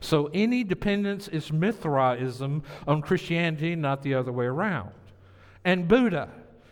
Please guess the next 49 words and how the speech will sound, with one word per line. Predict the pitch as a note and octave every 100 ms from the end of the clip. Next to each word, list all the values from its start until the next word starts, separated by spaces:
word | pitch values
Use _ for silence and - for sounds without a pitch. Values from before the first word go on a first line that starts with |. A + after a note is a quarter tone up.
| -
His | G3 -
mother | F#3 B3 B3 G3
dreamed | C#3+ D3+ D#3 F3
that | D#3 D3
Buddha | G3 A#3+ A#3+ -
entered | G#3+ B3 F#3 D3
her | C#3 D3+ D3+
in | F#3+
the | B3
form | - E3 D#3 D#3+ D3+
of | D#3
a |
white | D3+ D3+ D3+ D3+
elephant. | D3+ C#3 B2+ A#2+ F#2+ - - - - - -
But | E3+
the | F3+
story | - A3 A#3+ A#3
doesn't | A#3 A3 G#3+
appear | G#3+ G3 E3+
until | E3 D#3
five | - F3+ G3 A3
centuries | G3 F#3 E3 D#3+ D#3+ - - -
after | D3+ F#3 - G3+
his | D#3+ C#3
death, | A2+ A#2+ B2 B2+ - - D3+
and | D3+
she | - F#3
was | F#3 F3 -
already | D3 C#3 C#3+ D3 D3+ A#2+ A#2 B2+ B2 B2 C#3 C#3 -
married. | D#3+ G3+ F3+ A#2 G#2+
So | -
you | G#3+ A3
get | G3+ B3+
the | B3
drift. | G3 A#3 A3+ - - - - - - _ _ _ - - -
There | F#3
are |
a | F3+
lot | G#3 B3+
of | B3
people | G#3+ G#3+
who | F#3+
want | G3+ G3+ F3+
to |
relegate | D#3+ F#3 A#3+ G3+ D3 C#3 C#3+
what | D#3 F#3+
the | A3+
Gospels | G3 F#3+ G3 - F#3+ -
say | - F#3+ C3 A2+